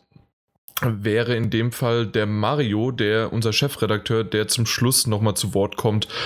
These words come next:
Und, ähm, der hat das kurz, prägnant und super zusammengefasst. Also,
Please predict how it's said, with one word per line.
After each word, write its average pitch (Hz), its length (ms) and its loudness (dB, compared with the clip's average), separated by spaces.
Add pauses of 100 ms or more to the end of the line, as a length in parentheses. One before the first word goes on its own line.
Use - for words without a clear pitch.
(220)
Und, 104 520 0
ähm, 95 380 0 (220)
der 98 420 0
hat 101 180 -2
das - 540 -2
kurz, 175 340 2
prägnant 107 500 0
und 104 140 0
super 107 240 2
zusammengefasst. 98 840 0
Also, 95 440 0